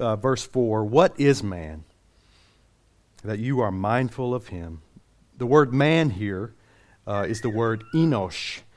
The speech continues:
uh, which is Seth's son, I believe, but it expresses the word, uh, expresses frailty, weakness, sickness.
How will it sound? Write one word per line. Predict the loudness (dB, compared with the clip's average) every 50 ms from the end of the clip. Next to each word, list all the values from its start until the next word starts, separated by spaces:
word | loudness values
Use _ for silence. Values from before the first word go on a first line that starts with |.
| _ -20 -20 -20 _ _ _ _ _
uh, | -4 -2 0 0 0 -2 -4
which | -4 -6 -8 -8 -6
is | -6 -6 -6 -6 -8 -10 -12 -12
Seth's | -10 -8 -4 -2 0 -2 -2 -4 -8 -10 -10 -10
son, | -10 -10 -6 -2 -2 0 0 0 0
I | -2
believe, | -2 -2 -2 -2 0 0 0 -2 -4 -6 -6 -6
but | -4 -4 -4 -4 -6
it | -6 -6 -6
expresses | -6 -8 -10 -12 -8 -2 -2 0 0 0 -2 -2 -2 -2 -2 -6 -10 -12 -16 -20 -20 _ _ _ _ _ -8
the | -6 -6
word, | -6 -4 -2 -2 0 0 0 -2 -4 -4 -6 -12 -10 -8
uh, | -4 -4 -4 -4 -6 -8 -10 -14 _ _ _ _ _ -20 -20 _
expresses | -16 -16 -14 -8 -4 -4 -4 -2 -4 -6 -8 -8 -10
frailty, | -14 -10 _ 0 2 2 4 2 0 -2 -6 -10 -12 -12 -14 -16 _ _ _ _ _ _ _ _ _ _ _ _
weakness, | -8 -6 -6 -6 -6 -8 -10 -10 -10 -12 -14 -14 -16 -16 -20 -20 _ _ _ _
sickness. | -12 -10 -2 0 0 0 0 -6 -12 -12 -12 -14 -14 -14 -16